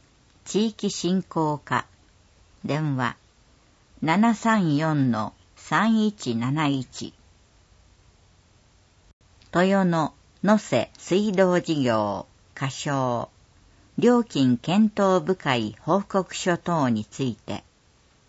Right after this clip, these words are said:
能勢町の水道事業は、大阪広域水道企業団と統合し、令和六年四月一日から、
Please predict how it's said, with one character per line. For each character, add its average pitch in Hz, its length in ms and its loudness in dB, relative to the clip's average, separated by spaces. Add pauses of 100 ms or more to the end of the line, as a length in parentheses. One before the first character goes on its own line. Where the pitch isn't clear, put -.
(1120)
能 175 120 2
勢 214 220 2
町 190 320 2
の 180 160 4
水 202 360 2
道 185 280 6
事 175 140 0
業 135 320 0
は、 110 240 -2 (580)
大 185 160 2
阪 202 440 0
広 220 360 2
域 208 220 -2
水 214 340 0
道 202 240 4
企 185 240 -2
業 196 220 4
団 127 280 2
と 123 140 -6
統 156 340 -2
合 143 300 0
し、 131 380 -4 (500)
令 233 280 4
和 147 140 4
六 135 320 0
年 120 440 2
四 - 220 -4
月 220 260 0
一 214 340 -2
日 208 280 0
か 123 140 -2
ら、 117 200 0